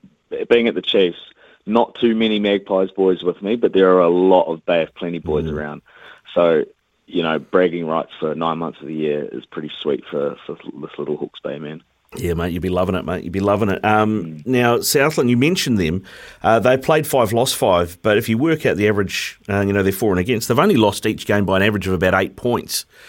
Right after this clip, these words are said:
Speaker 2: So they're always
Speaker 1: Mm.
Speaker 2: there and thereabouts. They're a hard team to, they're a hard team to put away. They just kinda st-, hang in there.
Speaker 1: Yeah, they do. They're, um, they kinda live off the, the sort of battler mindset where they just kinda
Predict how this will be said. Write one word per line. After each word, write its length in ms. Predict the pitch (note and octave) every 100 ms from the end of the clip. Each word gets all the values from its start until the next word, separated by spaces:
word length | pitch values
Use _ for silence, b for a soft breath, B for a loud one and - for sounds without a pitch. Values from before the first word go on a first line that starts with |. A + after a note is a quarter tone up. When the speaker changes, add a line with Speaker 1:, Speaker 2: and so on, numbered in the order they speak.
| B
Speaker 2:
So 140 | B B2
they're 200 | B2 C#3+
always 280 | F3 C#3+ G#2+
Speaker 1:
Mm. 20 |
Speaker 2:
there 180 | A#2+ A#2
and 100 | G#2+
thereabouts. 500 | G#2 F2+ G#2+ A#2 -
They're 80 | A#2
a 60 |
hard 240 | A2+ F3+ -
team 180 | F#2+
to, 180 | G2+ - -
they're 140 | A#2
a 40 | A2+
hard 320 | A#2 B2 G#2
team 200 | C#3 A2+
to 60 |
put 200 | G#2 -
away. 320 | G#2+ F#2 A#2+ B2+
They 140 | F#2
just 180 | G#2+ -
kinda 160 | B2
st-, 260 | G2 - -
hang 220 | A2 G#2+
in 140 | G2+ C3
there. 160 | G2+ - _ _ _ _ _ _ _ _ _ _ _ _ b b
Speaker 1:
Yeah, 240 | - A2 F2+
they 160 | F#2+
do. 260 | G#2+ A#2 G#2
They're, 320 | E2 E2+ -
um, 400 | F#2+ F#2+ F2 - -
they 140 | F2
kinda 280 | F2+ B2+ A2
live 280 | F#2 F#2 G#2
off 160 | G2+ F#2 -
the, 220 | F#2 E2+ - _ b b b b _
the 60 | E2+ -
sort 120 | G2+
of 100 | E2+
battler 280 | - E2+ E2
mindset 520 | F2+ F2+ F#2 - G#2
where 80 | D2+
they 140 | F2
just 220 | D#2+ E2+ -
kinda 180 | F#2+